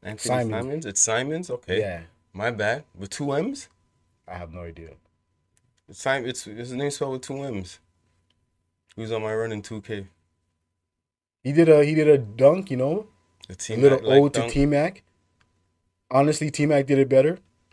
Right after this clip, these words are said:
Speaker 1: I don't know. Maybe, maybe I have to show highlights and then
Speaker 2: Now, here's the
Speaker 1: give these
Speaker 2: thing.
Speaker 1: guys visuals.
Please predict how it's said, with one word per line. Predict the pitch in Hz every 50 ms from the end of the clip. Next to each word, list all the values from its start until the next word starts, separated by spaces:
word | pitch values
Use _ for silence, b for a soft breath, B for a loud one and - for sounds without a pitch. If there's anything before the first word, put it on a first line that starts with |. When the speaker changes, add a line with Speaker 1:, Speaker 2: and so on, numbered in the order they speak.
| _ _ _ _ _ _ _ -
Speaker 1:
I | 113
don't | 110
know. | 110 104
Maybe, | 107 123 139 151 151 135 117 113
maybe | 117 127 135 131 127
I | 117 110
have | 110 110 -
to | 107 98
show | - - 107 101 98 92
highlights | 87 - 95 95 92 90 85 85 85 - - - - - _ _ _ _ _ _ _ _ _ _
and | 95 92 90
then | 90 90 90 120
Speaker 2:
Now, | 147 151 151
here's | 143 160 185 202 185
the | 180
Speaker 1:
give | 165 -
these | - 160 131
Speaker 2:
thing. | 113
Speaker 1:
guys | 101 95 92 90 87
visuals. | 82 92 92 90 82 87 87 85 85 87 -